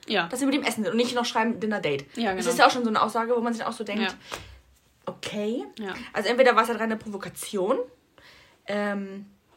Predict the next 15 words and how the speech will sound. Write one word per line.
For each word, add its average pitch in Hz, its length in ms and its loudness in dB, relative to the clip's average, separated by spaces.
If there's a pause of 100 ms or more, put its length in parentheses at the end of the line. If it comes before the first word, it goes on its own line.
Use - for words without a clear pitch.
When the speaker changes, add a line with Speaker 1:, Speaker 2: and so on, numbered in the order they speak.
(460)
Speaker 2:
es 214 180 0
war 214 100 0
so 180 120 2
gewollt 233 600 2
oder 214 580 4 (580)
Speaker 1:
Ja, 214 100 -4 (480)
genau. 196 320 -10 (180)
Speaker 2:
wurde 302 220 6
sich 453 80 6
vielleicht 370 160 8
auch - 60 4
gar - 160 0
nichts 427 300 0 (200)
bei 208 220 6
gedacht. - 380 0